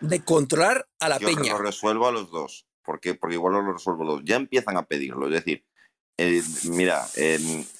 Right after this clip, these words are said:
Speaker 2: es que no voy a decir al exchange porque no me acuerdo, la verdad. O sea, no, de cuál, no sé con cuál de los que opero. Es, es con uno solo, ¿eh? Eh, ya me ha pasado. Para mandar a un,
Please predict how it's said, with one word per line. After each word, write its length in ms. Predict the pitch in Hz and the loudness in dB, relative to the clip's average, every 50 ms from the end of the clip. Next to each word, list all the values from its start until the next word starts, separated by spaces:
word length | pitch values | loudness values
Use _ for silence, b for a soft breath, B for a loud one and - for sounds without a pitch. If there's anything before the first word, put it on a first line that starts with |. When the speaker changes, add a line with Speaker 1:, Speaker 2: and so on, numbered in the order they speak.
| - - - - - - | -18 -16 -16 -14 -8 -6
Speaker 2:
es 120 | - - | -6 -4
que 80 | - 90 | -4 -2
no 160 | 90 95 98 | 0 0 2
voy 120 | 107 117 120 | 4 4 4
a 40 | 120 | 4
decir 200 | 110 - 120 110 | 2 2 2 2
al 80 | 110 | 2
exchange 260 | 110 - - 127 131 - | 0 0 -2 -4 -2 -2
porque 160 | 120 101 101 | -2 -2 0
no 80 | 98 | 2
me 60 | 95 90 | 2 0
acuerdo, 320 | 87 - 73 69 69 71 | 0 0 -2 -2 0 0
la 60 | 73 | 0
verdad. 320 | 73 76 82 85 69 - - _ _ | 0 2 0 0 0 -2 -6 _ _
O 20 | |
sea, 120 | - 82 | -6 -4
no, 80 | 82 92 | -2 -2
de 80 | 98 95 | -2 0
cuál, 180 | - 104 101 - | 0 -2 -2 -2
no 140 | 98 101 104 | -4 -6 -6
sé 100 | 101 107 | -6 -6
con 100 | 107 107 | -6 -2
cuál 160 | 107 113 110 | 0 0 0
de 60 | 104 104 | 0 0
los 220 | 104 101 98 - | 0 -2 -2 -2
que 140 | - - 98 | -2 0 0
opero. 460 | 95 - - 110 113 131 147 147 - _ _ - - | 0 2 2 2 2 2 0 -2 -6 _ _ -14 -8
Es, 160 | - - - - | -6 -4 -2 -2
es 180 | - 120 - | -2 -2 0
con 180 | - 139 135 127 | 2 2 2 2
uno 120 | 113 104 98 | 0 -4 -4
solo, 280 | - - 73 71 82 104 | -4 -4 -4 -2 -2 -4
¿eh? 120 | 139 - B B B B B B B B B B B - | -4 -6 B B B B B B B B B B B -2
Eh, 680 | - 87 87 87 87 87 85 85 82 82 82 78 76 73 - | 0 2 2 2 2 2 0 0 0 -2 -2 -2 -4 -6 -6
ya 160 | - 87 92 | -4 -4 -2
me 120 | 95 107 107 | 0 0 0
ha 20 | |
pasado. 380 | 101 98 - - 76 67 60 - - - - - - - _ | -2 -2 -4 -2 -4 -4 -4 -6 -8 -12 -14 -16 -20 -20 _
Para 120 | _ 87 87 | _ -2 -2
mandar 400 | 90 87 85 85 85 95 101 107 | 0 -2 -4 -2 0 0 0 2
a 160 | 117 120 127 | 2 0 0
un, 320 | 123 123 123 120 120 117 | -2 -4 -8 -10 -12 -16